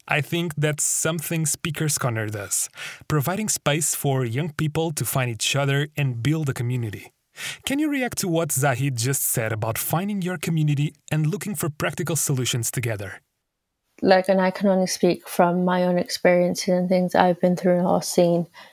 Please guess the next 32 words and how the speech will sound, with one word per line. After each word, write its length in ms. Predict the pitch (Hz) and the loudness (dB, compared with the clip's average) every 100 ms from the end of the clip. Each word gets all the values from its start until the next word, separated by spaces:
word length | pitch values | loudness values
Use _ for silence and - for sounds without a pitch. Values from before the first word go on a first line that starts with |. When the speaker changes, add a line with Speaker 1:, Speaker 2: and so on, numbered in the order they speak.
| - _ | -20 _
Speaker 2:
And 100 | 196 | 4
I 40 | 190 | 4
think 220 | 190 185 | 4 4
at 240 | - 196 - | 4 4 2
Speaker's 400 | - 202 196 190 | 2 2 2 -2
Corner, 640 | - 196 190 185 180 185 _ _ _ _ _ _ | 2 4 6 4 2 -2 _ _ _ _ _ _
we 360 | 196 190 196 190 | 2 4 4 2
get 480 | - 190 185 - - | 4 4 4 0 -6
people 360 | - 185 - 196 | 0 0 0 0
from 200 | 190 196 | 4 6
all 180 | 190 | 4
different 280 | 185 175 180 | 4 0 -2
backgrounds, 680 | 170 170 185 175 175 180 - | -2 -4 0 2 2 0 -2
all 220 | 185 185 | 0 0
different 260 | 185 - 185 | 0 0 2
walks 320 | 170 180 - | 2 0 -4
of 120 | 180 | 0
life. 340 | 175 175 170 - _ _ _ _ - | 2 2 0 -6 _ _ _ _ 2
Everyone's 320 | 190 190 190 | 4 4 4
had 180 | - 185 | 2 2
a 20 | |
different 360 | 185 196 - 190 | 0 0 2 2
upbringing, 920 | 185 - 175 180 180 180 180 180 190 - | 2 2 2 4 2 2 0 -4 -8 -2
and 380 | 190 185 180 175 - - - _ _ _ - | 2 4 2 0 -8 -20 -20 _ _ _ -2
sometimes 560 | - 196 190 202 190 | 2 2 4 2 4
it's 180 | 143 - | 2 0
hard 420 | - 196 185 196 - | 0 4 4 4 0
to 100 | 208 | 4
give 140 | 202 | 4
a 80 | 190 | 4
practical 600 | - 180 190 - - 220 | 4 2 2 -2 0 0
solution 840 | - 220 233 233 - 262 294 311 | 2 4 4 2 2 4 2 0